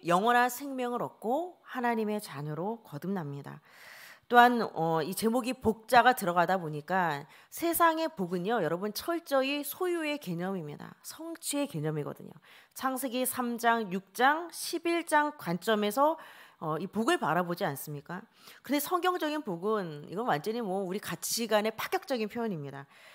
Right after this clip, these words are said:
구원과 영생의 복이 가장 근원적인 복이다라고 말씀해 주셨습니다. 아, 저도 그 말씀을 듣는 순간, 맞아.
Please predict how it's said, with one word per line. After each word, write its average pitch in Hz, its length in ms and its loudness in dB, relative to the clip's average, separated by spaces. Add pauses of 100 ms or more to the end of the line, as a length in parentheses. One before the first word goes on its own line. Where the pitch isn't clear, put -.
(240)
구원과 294 720 8
영생의 269 800 2
복이 214 520 -4
가장 196 540 -2
근원적인 269 600 -4
복이다라고 180 720 0
말씀해 175 360 -8
주셨습니다. 151 680 -12 (560)
아, 175 80 -6
저도 196 220 0
그 233 140 -4
말씀을 233 380 2
듣는 196 260 -4
순간, 196 420 2
맞아. 156 460 -6